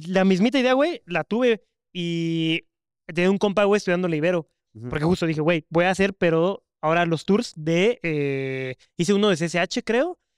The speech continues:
Speaker 1: y otro de, de la Ibero.
Speaker 2: Ujú.
Speaker 1: Dije, "Porque quiero mostrar cómo es una verga, güey, con, está bien cabrona, güey, estaba bien chida,
Speaker 2: Sí.
Speaker 1: güey". O sea, y además,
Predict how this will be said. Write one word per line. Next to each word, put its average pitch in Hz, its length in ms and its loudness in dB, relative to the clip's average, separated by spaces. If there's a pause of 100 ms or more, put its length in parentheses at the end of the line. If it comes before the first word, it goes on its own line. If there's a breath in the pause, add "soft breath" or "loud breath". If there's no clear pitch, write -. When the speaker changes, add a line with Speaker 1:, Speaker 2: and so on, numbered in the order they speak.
(180)
Speaker 1:
y 165 140 0
otro 170 280 2
de, 139 680 0
de 143 100 -2
la 147 100 0
Ibero. 156 340 0 (140)
Speaker 2:
Ujú. 123 240 -16
Speaker 1:
Dije, 147 120 -8
"Porque 151 200 -2
quiero 175 180 2
mostrar 165 380 0
cómo 165 180 -2
es 139 100 -8
una 156 140 -8 (380)
verga, 190 380 0
güey, 190 120 4
con, 156 360 -2
está - 140 -6
bien 185 140 2
cabrona, 175 420 -2
güey, 147 120 -2
estaba 175 220 -2
bien 196 160 0
chida, 190 300 0
Speaker 2:
Sí. 151 40 -4
Speaker 1:
güey". 139 140 -8 (300)
O - 40 -20
sea, 170 100 2
y 170 60 2
además, 170 320 0